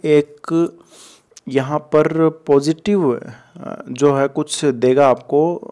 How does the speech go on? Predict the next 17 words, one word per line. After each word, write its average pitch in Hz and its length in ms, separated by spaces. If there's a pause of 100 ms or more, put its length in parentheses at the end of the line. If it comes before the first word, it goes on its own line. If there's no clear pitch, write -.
(120)
आपके 139 380
अपने 147 300
प्रोफेशन 143 600
से 151 160
कुछ - 380 (500)
आपको 156 540
लाभ 127 380
हो 147 100
सकता 147 280
है। - 20
आप 160 120
कहीं 151 240
रिसर्च 147 420
के 160 140
फील्ड 143 420
में 139 360 (160)
हैं 127 340